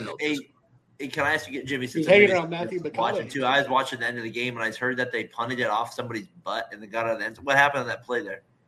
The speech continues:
Speaker 2: Were they not?
Speaker 1: The
Speaker 2: I'm
Speaker 1: personal
Speaker 2: obviously assuming they weren't
Speaker 3: They're
Speaker 2: trying
Speaker 3: on
Speaker 2: to
Speaker 3: the
Speaker 2: kick it
Speaker 3: wall.
Speaker 2: off their butt. <laughs>
Speaker 1: They were punting from, like, inside the five, and the
Speaker 2: Yeah.
Speaker 1: personal protector got too close to the punter, and he kicked,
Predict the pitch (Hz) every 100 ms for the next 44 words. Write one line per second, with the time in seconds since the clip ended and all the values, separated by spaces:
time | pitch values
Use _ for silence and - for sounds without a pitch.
0 | _ _ _ 139 147 147 151 151 143 151
1 | 160 147 - 127 - 151 143 127 135 190
2 | 214 214 180 175 175 113 98 104 95 107
3 | 87 - - - 208 - - - - 131
4 | 139 147 147 139 160 156 156 143 139 139
5 | 131 117 - 131 131 135 123 113 - 120
6 | 113 107 107 110 143 123 - 123 117 -
7 | 120 123 120 107 - 123 131 117 - 110
8 | 101 120 117 120 120 104 95 - 113